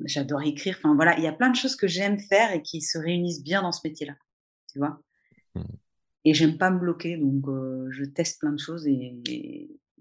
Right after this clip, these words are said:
Speaker 1: et j'explore. Et je sais pas, euh, je sais pas où je serai demain, dans dix ans encore, mais, euh,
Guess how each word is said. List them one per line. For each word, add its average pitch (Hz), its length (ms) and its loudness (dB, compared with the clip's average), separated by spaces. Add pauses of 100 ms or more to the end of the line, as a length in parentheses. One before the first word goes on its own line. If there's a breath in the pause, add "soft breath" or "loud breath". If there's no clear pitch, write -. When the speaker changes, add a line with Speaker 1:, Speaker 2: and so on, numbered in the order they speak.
(240)
Speaker 1:
et 147 60 2
j'explore. 139 680 2
Et 143 100 -2
je 139 80 -4
sais 147 240 -4
pas, 147 440 6
euh, 131 280 -4 (140)
je - 120 -20
sais - 160 -10
pas 165 140 2
où 165 60 0
je 165 100 0
serai 151 420 0
demain, 147 420 2
dans 147 140 -4
dix 135 240 -4
ans 156 100 0
encore, 175 300 -2
mais, 139 300 0 (600 soft breath)
euh, 127 120 -2